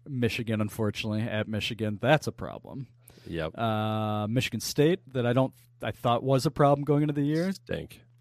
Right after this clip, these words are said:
Speaker 1: Imminently beatable. And then North, they still have Northwestern left, Purdue left, Minnesota, and Iowa.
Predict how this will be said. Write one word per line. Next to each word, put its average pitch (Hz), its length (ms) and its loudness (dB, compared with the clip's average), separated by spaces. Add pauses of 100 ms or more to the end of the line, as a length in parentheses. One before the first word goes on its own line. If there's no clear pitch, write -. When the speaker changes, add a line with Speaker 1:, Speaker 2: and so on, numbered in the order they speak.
(400)
Speaker 1:
Imminently 110 480 -2 (220)
beatable. 113 480 0 (480)
And 110 200 -6
then 107 460 -2 (340)
North, 117 300 -2
they 123 120 -4
still 110 180 -2
have 98 80 -8
Northwestern 123 680 2
left, 123 560 -2 (480)
Purdue 120 340 4
left, 120 480 -2
Minnesota, 117 800 0
and 110 460 -6
Iowa. 117 400 -8